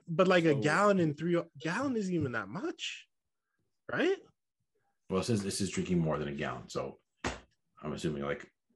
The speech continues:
Speaker 3: a little over a gallon of water.
Speaker 1: Yeah, 'cause I was like, "A gallon? I can chug a gallon. I've done it before."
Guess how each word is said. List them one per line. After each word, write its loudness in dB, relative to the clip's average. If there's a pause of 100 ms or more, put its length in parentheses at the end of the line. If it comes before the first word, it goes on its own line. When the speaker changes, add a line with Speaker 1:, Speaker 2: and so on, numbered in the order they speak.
(260)
Speaker 3:
a -4
little -2
over -6
a -6
gallon -10
of -14
water. -12 (460)
Speaker 1:
Yeah, -4
'cause -2
I 2
was 0
like, 2
"A 2
gallon? 2 (100)
I -12
can -10
chug -8
a -4
gallon. -6
I've -6
done 2
it 2
before." 2